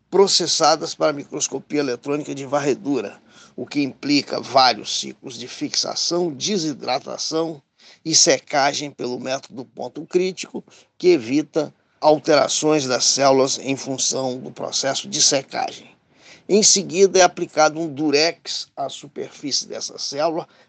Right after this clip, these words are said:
pressionado ligeiramente, e o durex é puxado. Quando isso é feito, a célula se parte ao meio. Metade fica aderida onde estava, a outra metade fica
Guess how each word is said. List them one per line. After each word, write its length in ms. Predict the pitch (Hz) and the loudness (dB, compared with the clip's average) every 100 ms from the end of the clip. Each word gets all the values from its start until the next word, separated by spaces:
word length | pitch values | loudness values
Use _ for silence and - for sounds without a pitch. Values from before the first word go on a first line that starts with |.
| _ | _
pressionado 760 | 175 190 - 165 127 139 131 120 | 6 6 6 2 2 4 2 0
ligeiramente, 1000 | 123 113 117 110 127 139 175 185 - 143 _ | -10 -8 -6 -4 -4 -2 -4 -6 -8 -14 _
e 80 | - | -6
o 60 | 156 | -6
durex 600 | 151 156 143 156 - - | -4 -2 0 -2 -2 -4
é 60 | |
puxado. 600 | 156 - - - - - - _ _ _ _ | -4 -10 -6 -4 -4 -6 -12 _ _ _ _
Quando 340 | - 117 196 151 | 2 2 4 0
isso 300 | 131 - - 101 | 0 -2 -8 -8
é 140 | 131 | -6
feito, 500 | - 190 175 - - _ _ _ _ - | 4 6 6 4 -20 _ _ _ _ -6
a 140 | - | -2
célula 400 | 135 - 180 180 | 0 4 4 4
se 220 | 175 - 175 | 4 0 -2
parte 400 | - 160 147 170 | 4 4 4 0
ao 100 | 143 | 0
meio. 420 | 131 123 107 - _ _ _ - | 0 0 -2 -10 _ _ _ -2
Metade 600 | 156 151 - 131 113 120 | -2 2 4 4 2 -6
fica 400 | - 135 - 139 | -8 -8 -2 -4
aderida 560 | 120 135 117 123 113 | -2 -6 -4 -6 -6
onde 180 | 117 117 | -10 -6
estava, 540 | 151 - - 185 175 175 | -2 4 6 6 4 0
a 20 | |
outra 260 | 156 151 156 | 0 -2 -4
metade 720 | 143 - 139 139 139 160 - _ _ | -4 -6 -2 -2 -4 -12 -18 _ _
fica 480 | - - 139 147 | -14 -8 -8 -8